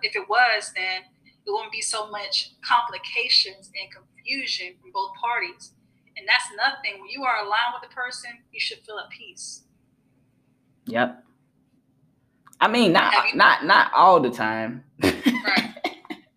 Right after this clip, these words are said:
Speaker 2: It's not gonna be peace all the time, but you should at least feel like you're home, like you, you're at home with that person.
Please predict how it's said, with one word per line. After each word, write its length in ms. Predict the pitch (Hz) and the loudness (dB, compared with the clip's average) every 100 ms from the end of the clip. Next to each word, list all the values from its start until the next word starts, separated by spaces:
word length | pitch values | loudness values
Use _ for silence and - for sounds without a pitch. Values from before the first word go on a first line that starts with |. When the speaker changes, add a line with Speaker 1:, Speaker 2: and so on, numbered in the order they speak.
| - - - | -20 -16 -8
Speaker 2:
It's 160 | - 185 | 0 4
not 200 | 196 180 | 6 6
gonna 160 | 190 185 | 4 2
be 140 | 190 | -2
peace 300 | - 196 185 | -2 -4 4
all 260 | 131 156 143 | 8 8 8
the 100 | 120 | 4
time, 380 | 117 113 113 | 0 -2 -2
but 260 | 117 113 - - - _ - | -2 -2 -4 -14 -20 _ -4
you 160 | 151 | 0
should 180 | 170 180 | 0 2
at 300 | 147 139 117 | 4 4 2
least 320 | 147 147 147 | 2 0 -2
feel 220 | 135 131 123 | -4 -2 0
like 380 | 120 113 104 _ _ _ | -2 -4 -6 _ _ _
you're 260 | 120 120 110 | -8 -6 -4
home, 500 | 123 120 110 107 - _ _ - | -4 -4 -6 -12 -20 _ _ -10
like 280 | 113 113 - | -6 -6 -6
you, 200 | 127 120 | -6 -6
you're 300 | 98 123 113 | -6 -6 -4
at 240 | 120 110 | -4 -4
home 440 | - - 120 113 104 | -6 -8 -6 -6 -8
with 180 | 92 - | -12 -14
that 180 | 78 | -16
person. 360 | - 80 - _ | -16 -20 -20 _